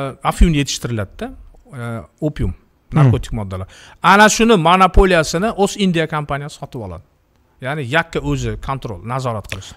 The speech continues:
Speaker 2: Tushunmadim. U rasman u yerda, e, afyun yetishtiradigan
Speaker 1: Ha, savdogarlar bor edi,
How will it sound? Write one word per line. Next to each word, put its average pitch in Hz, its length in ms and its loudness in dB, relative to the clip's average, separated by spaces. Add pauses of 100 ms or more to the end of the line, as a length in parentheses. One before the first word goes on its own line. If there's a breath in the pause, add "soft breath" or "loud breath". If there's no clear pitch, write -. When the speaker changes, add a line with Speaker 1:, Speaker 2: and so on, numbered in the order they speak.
(120)
Speaker 2:
Tushunmadim. 131 460 -6
U 151 220 -6 (240)
rasman 175 500 0
u 175 40 -2
yerda, 156 320 0
e, - 40 -6 (520)
afyun 165 320 6
yetishtiradigan 165 720 0
Speaker 1:
Ha, 175 220 4
savdogarlar 185 760 2
bor 160 160 2
edi, 160 240 -2